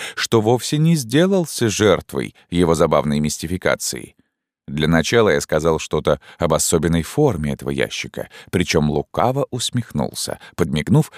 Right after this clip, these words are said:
и слегка толкнув его пальцем в бок. Впечатление, произведённое на Уайта этой невинной шуткой, разом убедило меня, что я имею дело с сумасшедшим.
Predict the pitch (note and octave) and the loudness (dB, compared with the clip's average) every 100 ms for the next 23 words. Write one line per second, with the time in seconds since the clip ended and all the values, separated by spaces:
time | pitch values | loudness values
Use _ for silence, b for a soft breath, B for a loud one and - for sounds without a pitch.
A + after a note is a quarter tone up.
0 | B E2 - D2+ D2+ D2 D2 - E2+ - | B -6 -4 -2 -2 0 -2 0 -2 -2
1 | C2+ C2 - D2 - D#2 D2 b D#2 C2 | -2 -2 0 -2 -2 -4 -6 b -10 -8
2 | - - - - _ _ _ _ _ _ | -6 -6 -8 -20 _ _ _ _ _ _
3 | _ _ _ _ _ _ - D2 - F2 | _ _ _ _ _ _ -8 -4 -2 -2
4 | G#2+ B2+ G#2 D#2 - C#2+ C#2 D2+ F#2 F#2+ | 2 2 4 2 0 0 -2 0 2 2
5 | D#2+ D2 D2 D2 F#2+ F#2 - C#2+ C#2 D#2+ | 2 2 2 2 2 0 -4 -6 -4 -4
6 | D#2+ F#2 D#2+ D2+ - C3 - - B1+ b | -2 0 0 -2 -4 -8 -8 -12 -12 b
7 | b D2+ D#2 D2+ D#2 E2+ A2 A#2 C#3+ D3+ | b 2 4 4 2 2 2 0 -2 2
8 | F3 G2+ D#2+ C#2+ B1 B1 - D2+ D2 D#2 | 2 4 2 2 0 -4 -4 -2 2 2
9 | E2+ F2+ G2 D#2+ D2 D2 D2+ b b - | 2 2 2 0 2 2 -2 b b -6
10 | - D2 D2 C#2+ - C#3 A#2 - B1 - | -4 -2 -2 -2 -4 -4 -6 -10 -12 -12